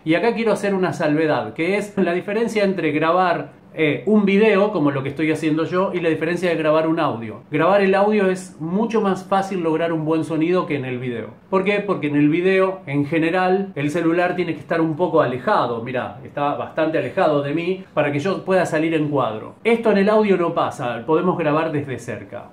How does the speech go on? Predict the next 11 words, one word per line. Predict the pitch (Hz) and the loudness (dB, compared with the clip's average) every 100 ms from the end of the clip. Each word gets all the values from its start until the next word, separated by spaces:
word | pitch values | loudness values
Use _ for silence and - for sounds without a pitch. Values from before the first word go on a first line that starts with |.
| - | -6
Número | 165 262 254 220 | 0 4 6 6
cuatro, | 185 151 - 127 120 110 - - | 4 4 2 -2 -2 -4 -12 -12
¿cómo | - 285 262 | 0 4 6
vamos | 247 202 185 | 4 2 0
a | |
hacer | 208 196 | 0 0
para | 185 160 | 2 2
grabar? | 151 139 117 113 117 | 2 2 0 -4 -4
Vamos | 151 226 220 | -2 0 0
a | 185 | 0
grabar | 175 185 214 214 | 2 2 2 0